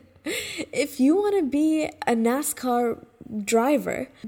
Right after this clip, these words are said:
dedicate the appropriate amount of time and effort and passion and love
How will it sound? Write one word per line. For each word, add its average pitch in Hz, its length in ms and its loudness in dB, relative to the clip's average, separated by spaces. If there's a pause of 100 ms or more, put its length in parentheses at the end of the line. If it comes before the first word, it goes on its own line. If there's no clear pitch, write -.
(140)
dedicate 370 640 4
the 262 100 2
appropriate 339 640 0
amount 262 300 2
of 254 140 -2
time 277 440 0
and 247 220 -4 (160)
effort 294 440 2
and 233 240 -4
passion 269 560 -2 (380)
and 240 380 4
love 302 260 4